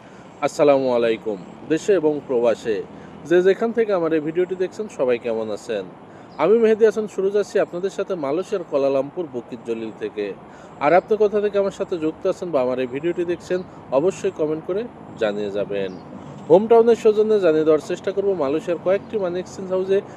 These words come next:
রিঙ্গিতের বিনিময়ে টাকা রেট কেমন আছে এবং মালয়েশিয়াতে স্বর্ণের দাম কেমন আছে, এবং ভিডিও শেষে দেখানোর চেষ্টা করব হোম টাউন অ্যাপসের সাহায্যে কীভাবে আপনার হাতের মোবাইল ফোন দিয়ে খুব সহজেই বিমান টিকিটের দাম চেক করবেন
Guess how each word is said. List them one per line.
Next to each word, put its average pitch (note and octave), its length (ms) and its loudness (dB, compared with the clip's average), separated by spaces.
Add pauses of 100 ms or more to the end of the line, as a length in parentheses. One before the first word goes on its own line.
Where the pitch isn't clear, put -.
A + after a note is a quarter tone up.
(220)
রিঙ্গিতের F3 420 -2
বিনিময়ে E3+ 340 0
টাকা E3 180 -2
রেট E3 220 -4
কেমন E3+ 240 -4
আছে - 160 -10
এবং D#3+ 80 -2 (100)
মালয়েশিয়াতে D3 520 -2
স্বর্ণের B2 300 -4
দাম B2+ 100 0 (100)
কেমন G2+ 180 0 (100)
আছে, G#2+ 200 -2 (680)
এবং F3+ 120 8 (140)
ভিডিও G#3 280 10
শেষে A3+ 300 4
দেখানোর D3+ 320 0 (100)
চেষ্টা G3+ 300 -2
করব G3 140 0 (140)
হোম F3+ 140 -2 (100)
টাউন G3 180 4 (400)
অ্যাপসের G3 440 4 (140)
সাহায্যে C#3+ 380 2 (100)
কীভাবে G3 340 0 (160)
আপনার C3 300 -6
হাতের C#3 260 -2 (100)
মোবাইল B2 320 0
ফোন F3 180 -4
দিয়ে F3+ 200 0
খুব D#3+ 120 -2 (140)
সহজেই G3 360 2 (380)
বিমান D3+ 280 2
টিকিটের E3 840 -4 (100)
দাম C3+ 120 4 (100)
চেক F3 220 -2
করবেন F3+ 220 -2